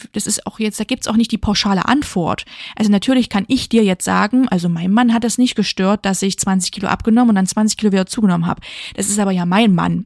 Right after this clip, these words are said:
und nicht deiner. <laughs> Ne, so. Und, ähm, ja, vielleicht ist das bei deiner, äh, Partnerin anders, ne? Das weißt du ja nicht, das weiß ich nicht, ne? So, oder du weißt es oder ich nicht, du weißt schon, was ich meine.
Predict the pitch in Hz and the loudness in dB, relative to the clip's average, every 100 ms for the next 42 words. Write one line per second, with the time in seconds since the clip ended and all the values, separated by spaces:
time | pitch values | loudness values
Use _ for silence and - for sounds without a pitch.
0 | - 196 240 - 170 175 175 214 - - | -2 0 0 0 -2 -2 -2 -4 -2 0
1 | - 226 226 220 349 - 392 285 226 269 | 2 4 6 4 2 -6 -4 2 2 2
2 | - 175 - - - 277 - 214 208 - | 0 -2 -4 -10 -10 -8 2 6 6 4
3 | 202 196 196 196 - _ _ _ _ _ | 0 2 0 -2 -6 _ _ _ _ _
4 | - 254 208 - 180 - 214 - 202 - | -2 2 2 2 0 0 0 0 -2 -2
5 | 190 190 196 214 214 220 208 202 - - | -4 -2 0 2 2 0 -2 -2 -6 -4
6 | 214 202 247 311 - - - - 269 208 | -2 2 2 2 -2 -16 -8 2 4 4
7 | - - - 226 214 - 185 185 - 175 | 2 -4 -2 0 0 -4 -4 -6 -6 -4
8 | 180 180 - - - 190 226 - 190 185 | -4 -4 -6 -8 -8 -6 -2 0 0 -2
9 | - 214 233 185 175 180 190 185 214 202 | -4 -2 -2 -4 -8 -8 -4 -2 -2 -2
10 | 180 180 220 226 - 180 - 185 - 202 | -4 -4 0 -2 -2 -10 -8 -8 -6 -4